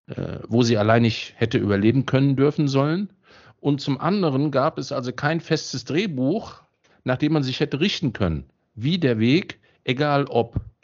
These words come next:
von einem industrialisierten, industrialisierten Staat wie Deutschland kommen oder von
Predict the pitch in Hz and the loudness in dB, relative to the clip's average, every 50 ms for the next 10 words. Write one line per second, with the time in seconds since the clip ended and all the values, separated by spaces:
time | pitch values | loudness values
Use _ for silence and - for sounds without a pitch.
0 | _ _ - 107 90 104 110 101 107 110 104 104 - 123 104 107 120 139 143 - | _ _ -8 -8 -2 -2 -2 0 0 0 -2 -2 0 -2 0 2 2 2 2 0
1 | 139 131 135 123 127 123 110 107 - 120 110 107 104 104 127 131 127 120 - - | -4 -6 -6 -4 -2 -2 -2 -2 -2 0 0 0 0 0 0 -2 -2 -4 -2 0
2 | 123 113 107 - 98 95 110 127 139 - 160 156 147 - 147 139 143 139 - 139 | 0 0 0 -2 0 2 2 2 2 0 -4 -6 -2 0 0 0 0 0 0 0
3 | 143 143 123 - - 123 117 104 98 | 2 2 2 2 2 0 0 0 0